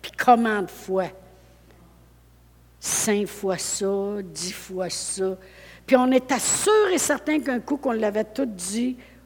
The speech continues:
ouf, on s'en allait, puis on était-tu bien un peu ? Cette journée-là que Jésus est mort à la croix, non seulement il nous a pardonné de nos péchés, mais il nous a guéris de nos maladies. Il faut venir à la place qu'on est sûr qu'on est guéri aussi.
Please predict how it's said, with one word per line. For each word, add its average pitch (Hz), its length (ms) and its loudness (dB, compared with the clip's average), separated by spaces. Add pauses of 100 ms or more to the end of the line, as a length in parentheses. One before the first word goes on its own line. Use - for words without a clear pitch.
(100)
ouf, - 840 -14 (300)
on 202 100 -6
s'en 202 240 -2
allait, 202 200 2
puis 208 100 -6
on 196 60 0
était-tu 185 400 -8
bien 165 360 -2
un 143 40 -8
peu ? 147 180 -12 (1600)
Cette - 280 -2
journée-là 233 640 0
que 202 140 -8
Jésus 185 540 -6
est 180 80 4
mort 175 280 -2
à 180 80 -8
la 156 120 -6
croix, 165 380 -10 (500)
non 220 280 -2
seulement 190 520 0
il 202 180 0
nous 170 180 -4
a 175 60 -2
pardonné 175 580 -4
de 185 60 -2
nos 170 120 0
péchés, 170 480 -6 (300)
mais 175 140 2
il 170 60 2
nous 165 240 -2
a 170 60 -2
guéris 175 440 -2
de 180 60 -2
nos 170 120 0
maladies. 151 500 -6
Il - 340 -20
faut 196 140 -4
venir 196 340 -2
à 190 60 -2
la 165 140 -2
place 185 340 -6
qu'on 165 160 -2
est 160 80 0
sûr 170 380 -4
qu'on 165 180 -4
est 156 80 0
guéri 147 420 -8
aussi. 139 220 -16